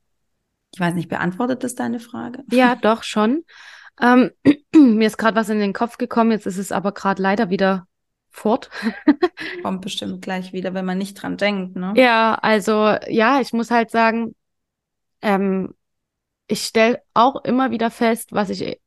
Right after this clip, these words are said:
Speaker 2: auch schon gesagt hab, dass wenn man sich eben ein Thema anschaut, dass
Speaker 1: Mhm.
Speaker 2: dann, und das so ein bisschen, ich sag jetzt mal, bearbeitet wurde oder ist, das dauert ja dann auch immer eine Weile, bis das alles integriert ist, was man loslassen konnte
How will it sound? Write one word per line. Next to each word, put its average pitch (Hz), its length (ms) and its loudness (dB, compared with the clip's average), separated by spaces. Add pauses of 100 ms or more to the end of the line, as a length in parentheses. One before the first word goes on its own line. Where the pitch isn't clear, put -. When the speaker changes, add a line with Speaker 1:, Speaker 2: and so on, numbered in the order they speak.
(160)
Speaker 2:
auch 220 320 2 (280)
schon 214 340 -2
gesagt 202 420 0
hab, 214 180 -2
dass 202 180 -6
wenn 208 120 0
man 208 140 0
sich 208 180 -4
eben 196 220 -2
ein 226 280 0
Thema 214 320 0
anschaut, 226 600 2 (420)
dass 214 220 -2
Speaker 1:
Mhm. 185 40 -6
Speaker 2:
dann, 220 480 2
und 208 220 -4
das 214 180 2
so 208 160 4
ein 208 120 4
bisschen, 214 720 0 (240)
ich - 140 -12
sag 220 160 0
jetzt 220 140 -4
mal, 208 240 0 (260)
bearbeitet 233 800 4
wurde 247 560 4
oder 208 220 0
ist, 262 320 0
das - 100 -10
dauert 214 320 2
ja 233 140 4
dann 220 160 2
auch - 160 2
immer 240 340 2 (340)
eine 214 120 -2
Weile, 220 280 2
bis 220 140 -6
das - 160 -8
alles 208 260 -2
integriert 262 600 2
ist, - 420 4 (220)
was 214 160 -2
man 214 140 2
loslassen 220 560 2
konnte 214 600 0